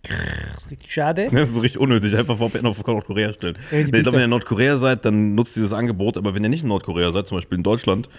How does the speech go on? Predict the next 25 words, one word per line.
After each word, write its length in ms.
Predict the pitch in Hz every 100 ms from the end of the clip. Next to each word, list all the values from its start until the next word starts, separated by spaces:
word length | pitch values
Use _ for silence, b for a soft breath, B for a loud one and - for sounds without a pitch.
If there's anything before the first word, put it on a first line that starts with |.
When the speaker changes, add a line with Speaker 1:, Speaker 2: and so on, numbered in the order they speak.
| B B B -
Speaker 2:
äh, 140 | 101
oder 180 | 98 113
eigentlich 220 | 120 104
egal 380 | 107 101 135 107
wo, 260 | 101 117 - -
auf 160 | 135
V 140 | 120 110
P 140 | 117
N 120 | 117
kannst 240 | 117 120 -
du 40 |
ja 60 | 110
eigentlich 180 | 113 107
nicht 180 | 120
nur 180 | 127 120
das 160 | 107 104
machen, 200 | 120 113
was 80 | 107
Salim 160 | 113
gerade 180 | 123 127
gesagt 280 | 110 120 135
hat, 100 | 113
sondern 200 | 107 98
vor 200 | - 90
allem 260 | 110 110